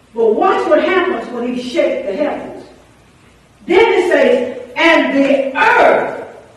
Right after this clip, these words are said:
shall remove out of her place in the wrath of the Lord of hosts and in the day of his fierce anger."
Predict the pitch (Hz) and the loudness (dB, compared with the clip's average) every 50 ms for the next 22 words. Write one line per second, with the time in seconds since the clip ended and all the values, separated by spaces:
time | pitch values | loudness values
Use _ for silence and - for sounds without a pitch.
0 | _ _ _ - - - 392 381 349 320 277 - 277 269 269 269 262 254 269 285 | _ _ _ -16 -8 0 2 4 4 4 4 4 2 2 0 0 0 0 2 2
1 | 453 453 480 453 392 330 339 302 285 302 - - - 392 - 339 370 403 415 - | 4 6 6 8 8 8 6 6 4 2 -2 -4 -2 0 2 4 4 4 2 0
2 | 285 277 269 - 254 - 269 262 240 220 - - - - 427 440 415 - - 415 | -2 -2 -2 -2 -4 -4 -4 -2 -2 -2 -2 -4 -6 -4 -2 0 2 2 2 0
3 | - - - - - - - - - - - _ _ _ _ _ _ _ _ - | 0 -4 -6 -10 -12 -16 -18 -20 -20 -20 -20 _ _ _ _ _ _ _ _ 0
4 | 285 330 302 262 254 247 254 247 240 233 262 339 370 - - 453 427 - 339 339 | 2 4 4 4 4 4 4 4 4 4 4 6 4 4 4 2 0 0 0 2
5 | 370 359 359 359 370 359 359 359 359 359 359 359 - - - - - 240 247 247 | 4 6 8 8 8 8 8 6 4 4 4 6 6 6 6 4 0 0 -2 -2
6 | 247 247 254 330 330 294 247 247 240 247 - - 330 359 370 392 - - - - | -2 0 2 2 2 4 4 2 2 2 2 4 4 6 6 6 4 4 2 2
7 | 302 294 294 294 302 294 302 294 285 - - - - - - - - - - - | 2 2 2 0 -2 -2 -2 0 0 -2 -2 -6 -10 -14 -16 -18 -20 -20 -20 -18
8 | - - 392 403 403 392 392 392 392 - - - - - - - - - - - | -4 4 6 8 8 8 8 8 6 6 6 0 -2 -6 -8 -14 -18 -20 -20 -18
9 | - - 330 349 349 330 - - - - - - | -8 0 4 6 6 6 6 6 4 2 0 -2